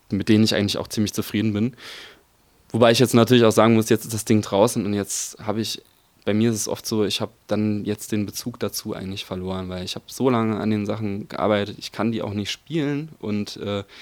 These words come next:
weil es ist einfach sehr schwierig irgendwie.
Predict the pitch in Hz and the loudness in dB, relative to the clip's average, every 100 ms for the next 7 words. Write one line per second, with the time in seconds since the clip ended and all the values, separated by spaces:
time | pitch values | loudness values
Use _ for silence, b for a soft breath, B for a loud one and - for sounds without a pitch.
0 | B B B B - 104 110 110 110 - | B B B B 0 4 6 4 2 -4
1 | - - - - _ _ _ 104 110 101 | -6 -6 -8 -12 _ _ _ -6 -6 -4
2 | 107 104 107 107 95 - 98 95 90 90 | -2 -2 0 0 -2 -4 -6 -6 -8 -10
3 | 90 | -10